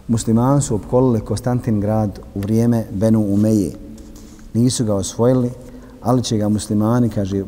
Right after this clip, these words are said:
"posljednje vrijeme pred sudnji dan osvojiti", kao što ćemo, kaže, spomenuti u Kitabu Melahim, dakle, u dijelima, o, poslje-, u dijelu o posljednjim bitkama pred sudnji dan.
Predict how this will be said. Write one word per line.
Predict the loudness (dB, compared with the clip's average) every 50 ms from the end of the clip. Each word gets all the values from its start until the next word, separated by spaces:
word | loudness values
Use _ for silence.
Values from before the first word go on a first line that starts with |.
| -4
"posljednje | 0 0 0 0 0 0 2 2 2
vrijeme | 2 2 2 2 2 2 2
pred | 0 -2 -4 -2
sudnji | 0 2 2 2 2 2
dan | 2 2 2 2 2 0
osvojiti", | -2 -4 -2 0 2 2 2 0 -4 -6
kao | -4 -2 0 0
što | 0 -2 -6
ćemo, | -8 -8 -8 -8 -8
kaže, | -8 -10
spomenuti | -8 -8 -6 -4 -2 -2 -2 -2 -2 -6
u |
Kitabu | -12 -8 -4 -2 -2 -2 -2
Melahim, | -4 -4 -4 -4 -4 -4 -4 -4 -6 -6 -6 -10 -18 -18 -18 -18 -16 -8 -6
dakle, | -4 -4 -4 -4 -6 -6 -8 -10 -10
u | -6
dijelima, | -2 0 2 2 2 2 0 -2 -4 -6 -10 -14 -18 -18 -20 -12 -6
o, | -4 -4 -4 -4 -6 -4 -2
poslje-, | 0 0 0 0 -4 -8 -8 -8 -6
u | -2
dijelu | 0 2 2 2 2 2
o |
posljednjim | 0 0 -2 0 0 -2 -2 -2 -2 0
bitkama | 0 -2 -2 -2 -2 -2 -2 -4
pred | -4 -4 -6 -4
sudnji | -2 0 0 0 0
dan. | 0 0 -2 -2 -4